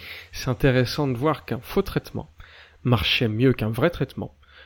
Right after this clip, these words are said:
lorsqu'on communiquait bien avec notre patient, lorsqu'on créait une bonne relation thérapeutique. Et donc, quand tu sais ça, tu sais que d'un point de vue psy, il se passe forcément des mécanismes, alors physio, et cetera,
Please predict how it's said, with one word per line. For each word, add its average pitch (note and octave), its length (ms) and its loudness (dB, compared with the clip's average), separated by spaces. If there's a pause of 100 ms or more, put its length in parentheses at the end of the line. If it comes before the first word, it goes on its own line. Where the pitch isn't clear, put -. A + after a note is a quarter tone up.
(200)
lorsqu'on B2+ 520 4
communiquait A#2+ 640 0
bien A2+ 460 2
avec A2+ 280 -2
notre A2+ 140 -4
patient, B2+ 340 0
lorsqu'on G#2+ 560 -4 (160)
créait C3+ 520 2
une A2 240 -4
bonne A#2+ 420 4
relation A#2 500 2
thérapeutique. - 720 -8 (140)
Et B2+ 160 6
donc, A#2+ 180 2 (160)
quand C3 120 2
tu - 160 0
sais C3 180 -2
ça, - 400 -4 (260)
tu - 180 -6
sais D3 260 0
que C3+ 240 2
d'un A#2+ 180 0
point A2+ 160 0
de G#2+ 80 0
vue G#2 140 -4
psy, - 460 -4 (520)
il A#2+ 100 -4
se - 100 -8
passe B2 200 2
forcément D3+ 460 -2
des C3 120 -2
mécanismes, A#2+ 760 0
alors F#2 240 -4
physio, A2 760 2
et G2+ 80 2
cetera, G#2+ 580 -4